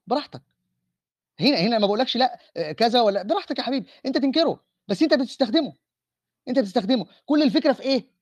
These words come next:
إن أنت لما بتستخدمه، بتستخدمه على سبيل الموثوقية، زي ما العم استخدمه برضه على سبيل الموثوقية وكان بالنسبة له العلم مصدق. كل الفكرة إيه؟ إن أنت بتقول من ناحيتك أنت إن العلم قابل للتجريب،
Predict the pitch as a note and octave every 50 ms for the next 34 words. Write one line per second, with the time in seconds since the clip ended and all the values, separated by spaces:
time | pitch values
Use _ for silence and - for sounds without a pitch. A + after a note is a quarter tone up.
0 | _ _ _ - G#3+ D4+ D4+ - C4+ D4 D4+ C#4+ - - B3 - - B3 - G#3+
1 | D#4 E4 D#4 - B3 A3+ - B3+ - G#3+ D4+ D4 C4 B3 B3+ A#3+ - B3 A#3+ C#4
2 | C#4+ C#4 A#3+ B3 A#3+ - B3 - - B3+ G#3 D#3+ - - _ _ _ _ - -
3 | E3 G3 A3 G#3+ G#3 G3+ F#3+ E3+ A3+ B3 B3 A#3 - - A3 F#3+ D#3 F3+ B3 A#3
4 | G#3 F#3 A3 A3+ F3 F#3 F#3 F#3 F3+ - F#3+ G3 G#3 G3+ F#3 F3+ E3 - E3 -
5 | A#3+ C4+ D4 D4+ C#4+ - - - _ - F3 - A#3 A#3+ G#3 A3+ G#3+ G#3+ G3 -
6 | E3 A3 B3 A#3+ G#3 E3 D3 G3+ G3+ F#3 F3 D#3 D3 - D3+ C3 D3 D#3+ _ _
7 | _ _ _ _ - - D4+ D4+ D4+ C4 F#3 D4 C#4 - B3 G#3+ G#3+ A#3+ A#3 G#3
8 | _ _ _ - - B3 D4 C4+ C4+ A#3+ B3 - - C4+ D4 C4+ B3 B3+ A#3+ A3+
9 | - C#4 D4+ - B3+ - - - E4 D#4+ - - D#4+ D#4 - _ _ - - A3+
10 | A#3 A#3 A3+ G#3 A#3 C#4+ C#4 B3+ B3 - - C4+ A#3 B3+ A#3 A#3 - - G#3 F#3
11 | E3+ F#3 G#3 F3 C#3+ C3+